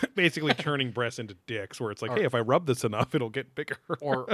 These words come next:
Speaker 2: well, it's like a ball dick because it's like,
Speaker 1: Right.
Speaker 2: gets wrinkly and shrinks,
Speaker 1: Yeah.
Speaker 2: and then you gotta heat it up so it gets loose and elastic
Speaker 1: Exactly.
Speaker 2: again, and then
Speaker 1: Yes.
Speaker 2: swell. Yeah, or swole, as we
Speaker 1: Yeah.
Speaker 2: say.
Speaker 1: Sometimes you gotta skip. And that's why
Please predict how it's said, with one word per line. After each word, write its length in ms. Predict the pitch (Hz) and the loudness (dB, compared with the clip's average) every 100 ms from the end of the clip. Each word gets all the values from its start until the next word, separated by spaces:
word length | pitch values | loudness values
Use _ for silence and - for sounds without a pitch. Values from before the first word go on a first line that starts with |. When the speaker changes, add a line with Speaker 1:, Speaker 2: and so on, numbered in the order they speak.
| - | 0
Speaker 2:
well, 200 | 139 123 | 0 0
it's 120 | - | -2
like 140 | 131 | -8
a 60 | 107 | -8
ball 280 | 90 110 156 | -8 -6 -6
dick 340 | 98 85 - - | -8 -12 -14 -14
because 300 | 92 120 92 | -10 -8 -10
it's 160 | 92 | -10
like, 180 | 98 82 - | -10 -12 -12
Speaker 1:
Right. 220 | 107 90 | -12 -10
Speaker 2:
gets 240 | 98 104 95 | -10 -12 -12
wrinkly 600 | 92 160 - 95 87 80 | -8 -8 -8 -8 -8 -10
and 120 | 78 | -12
shrinks, 600 | - 87 76 76 80 - - | -14 -14 -14 -16 -16 -16 -14
Speaker 1:
Yeah. 100 | 107 | -12
Speaker 2:
and 120 | 95 | -10
then 100 | 95 | -8
you 80 | 92 | -6
gotta 160 | 95 | -8
heat 200 | 90 117 | -8 -8
it 100 | 98 | -8
up 200 | 101 101 | -8 -10
so 100 | - 92 | -12 -14
it 100 | 78 | -12
gets 260 | 95 - | -14 -14
loose 380 | 85 92 101 - | -16 -14 -12 -14
and 120 | 87 | -16
elastic 600 | 78 71 85 147 - 78 | -16 -16 -16 -16 -16 -18
Speaker 1:
Exactly. 240 | 82 76 80 71 | -18 -16 -16 -16
Speaker 2:
again, 80 | 76 | -16
and 100 | 73 | -16
then 140 | 71 71 | -16 -16
Speaker 1:
Yes. 60 | |
Speaker 2:
swell. 400 | - 160 67 60 - _ _ | -16 -16 -16 -18 -20 _ _
Yeah, 120 | 82 - | -20 -18
or 140 | 104 98 | -12 -10
swole, 360 | - 95 73 71 | -10 -14 -14 -16
as 100 | - | -20
we 80 | 78 | -16
Speaker 1:
Yeah. 80 | 104 | -16
Speaker 2:
say. 140 | - - _ _ _ _ - | -16 -20 _ _ _ _ -18
Speaker 1:
Sometimes 300 | 113 101 107 | -14 -12 -8
you 40 | |
gotta 160 | 107 95 | -8 -8
skip. 320 | - 101 - - - 127 | -8 -10 -10 -18 -12 -8
And 160 | 113 | -4
that's 180 | 117 117 | -4 -4
why 400 | 120 110 101 98 | -2 -2 -2 -6